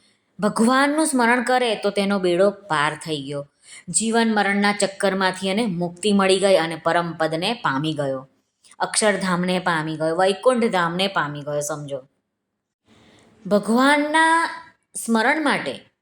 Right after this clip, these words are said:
ભગવાનની સાથે પ્રેમ હોવો જરૂરી છે. આ પ્રેમ જેટલો દ્રઢ હશે,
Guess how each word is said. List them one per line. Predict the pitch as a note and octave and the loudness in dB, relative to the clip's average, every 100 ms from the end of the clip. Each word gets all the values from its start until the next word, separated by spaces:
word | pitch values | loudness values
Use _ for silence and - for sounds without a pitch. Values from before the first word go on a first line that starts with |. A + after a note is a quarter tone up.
| _ _ _ _ _ - - | _ _ _ _ _ -20 -8
ભગવાનની | F3+ A3 A#3+ C4 D4+ D#4 E4+ | -2 0 2 2 2 2 0
સાથે | E4 D4+ C#4+ D4+ D#4 | 0 0 0 4 4
પ્રેમ | D#4 - G#3+ A#3+ C4+ | 2 2 4 4 4
હોવો | A3 G3+ G#3 | 2 4 4
જરૂરી | F#3 F3+ D3 C#3 C#3+ | 2 0 -2 -6 -8
છે. | - C#3+ - _ - - - _ - | -10 -14 -20 _ -20 -20 -20 _ -14
આ | C#4+ - | -10 -2
પ્રેમ | B3+ C4 C4+ G3 F3 | 2 4 2 0 -4
જેટલો | - B3+ B3+ B3+ D#4 | 2 2 0 0 2
દ્રઢ | A#3 F3+ A3 A3+ | 0 0 2 2
હશે, | C4+ C4 B3+ C4 F#3+ C3 - | 2 0 0 0 0 -4 -12